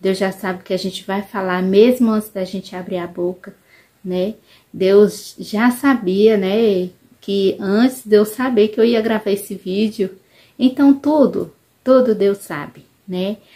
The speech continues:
Não há nada, nada, nada nessa vida que a gente possa ocultar do Senhor, que Ele sabe de todas as coisas, né? Ele é o Criador do céu, da terra, de todas as coisas que nele há,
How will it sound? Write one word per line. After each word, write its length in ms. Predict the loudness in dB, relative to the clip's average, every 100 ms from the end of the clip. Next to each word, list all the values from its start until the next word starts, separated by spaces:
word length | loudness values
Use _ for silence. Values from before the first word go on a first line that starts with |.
| _ -6
Não 140 | 0 4
há 100 | 8
nada, 600 | 10 8 4 0 -2 2
nada, 440 | 6 6 6 4
nada 400 | 4 6 2 2
nessa 380 | 2 2 0 -4
vida 300 | -2 -4 -4
que 100 | -6
a 60 | -8
gente 300 | -6 -8 -8
possa 360 | -8 -8 -4
ocultar 920 | -4 -4 -10 -8 -4 -2 -2 -4 -20 -14
do 160 | -12
Senhor, 560 | -10 -6 -4 -4 -6 -10 _ _ _ _ _
que 140 | -4
Ele 120 | -4
sabe 300 | -4 -6 -6
de 120 | -6 -2
todas 280 | 0 0
as 260 | 0 0 -2
coisas, 400 | -8 -8 -6 -6
né? 160 | -6 -4
Ele 240 | -2 0
é 80 | 2
o 60 |
Criador 540 | 0 -4 -4 -4 -4 -4
do 100 | -6
céu, 460 | -12 -6 -2 -2
da 180 | -2 -8
terra, 400 | -6 0 0 0
de 120 | -6
todas 360 | -4 0 0 -2
as 220 | -8 -8
coisas 340 | -6 -6 -6 -14
que 140 | -10
nele 340 | -6 -4 -4
há, 240 | -6 -10